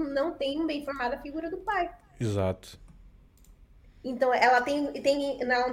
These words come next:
Speaker 1: não tem dificuldade dela ir para o mundo, ou seja, dela ir lutar por aquilo que ela
Speaker 2: Hum.
Speaker 1: acredita, ou, enfim,
Speaker 2: Posso,
Speaker 1: fazer
Speaker 2: você, você, você terminar minha avisa que eu tenho um negócio muito importante a falar sobre isso aí.
Speaker 1: Diga.
Speaker 2: Não,
Speaker 1: <laughs> Diga,
Speaker 2: termina
Speaker 1: pode.
Speaker 2: primeiro, termina primeiro, termina
Speaker 1: É,
Speaker 2: primeiro.
Speaker 1: então, e,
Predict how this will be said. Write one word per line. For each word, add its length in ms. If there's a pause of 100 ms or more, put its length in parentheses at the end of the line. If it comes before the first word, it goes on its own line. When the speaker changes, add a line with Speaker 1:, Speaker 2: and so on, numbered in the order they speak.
Speaker 1:
não 80
tem 140
dificuldade 560
dela 240
ir 220
para 180
o 140
mundo, 220
ou 60
seja, 280
dela 280
ir 240
lutar 540
por 80
aquilo 240
que 60
ela 100
Speaker 2:
Hum. 40
Speaker 1:
acredita, 680
ou, 420
enfim, 0
Speaker 2:
Posso, 440
Speaker 1:
fazer 260
Speaker 2:
você, 160
você, 160
você 240
terminar 240
minha 120
avisa 240
que 60
eu 40
tenho 120
um 40
negócio 260
muito 160
importante 460
a 100 (100)
falar 160
sobre 180
isso 120
aí. 80
Speaker 1:
Diga. 300 (800)
Speaker 2:
Não, 200
Speaker 1:
<laughs> 20
Diga, 0
Speaker 2:
termina 320
Speaker 1:
pode. 20
Speaker 2:
primeiro, 300
termina 280
primeiro, 300
termina 220
Speaker 1:
É, 40
Speaker 2:
primeiro. 220
Speaker 1:
então, 280 (160)
e, 540